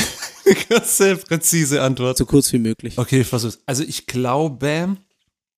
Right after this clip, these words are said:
Speaker 1: ähm, Deutschland hat ja den Hang, und das ist ja aber irgendwie auch, passt ja auch zu generell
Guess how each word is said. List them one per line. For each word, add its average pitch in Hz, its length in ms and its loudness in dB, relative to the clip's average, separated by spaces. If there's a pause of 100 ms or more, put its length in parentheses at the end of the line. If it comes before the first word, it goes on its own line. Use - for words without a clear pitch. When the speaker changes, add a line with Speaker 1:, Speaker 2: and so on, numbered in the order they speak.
(720)
Speaker 1:
ähm, 110 600 -4 (1300)
Deutschland 151 1300 0 (160)
hat - 460 -8
ja 117 220 -4
den 117 500 -6
Hang, 131 400 -4 (320)
und 113 120 -6
das 120 140 -2
ist - 220 -4
ja 123 140 -8
aber 120 260 -8
irgendwie 123 340 -6
auch, 113 360 -6 (100)
passt - 300 -4
ja 135 80 -4
auch 120 100 -4
zu 113 560 -6 (540)
generell 113 640 -2